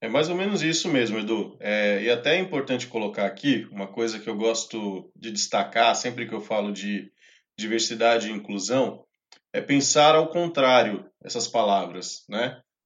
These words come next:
É, imagina que o diverso, ele está em tudo. Todos nós temos algum traço diverso,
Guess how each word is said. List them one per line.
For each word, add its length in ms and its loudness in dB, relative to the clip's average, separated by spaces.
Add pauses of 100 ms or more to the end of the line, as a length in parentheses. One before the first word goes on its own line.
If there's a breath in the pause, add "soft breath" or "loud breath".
(160)
É, 520 2
imagina 640 0
que 540 0
o 80 -2
diverso, 680 0
ele 120 -2
está 300 -2
em 100 -2 (100)
tudo. 340 -6 (680)
Todos 300 0
nós 640 -2 (100)
temos 400 -2
algum 300 -2
traço 420 -2
diverso, 720 -6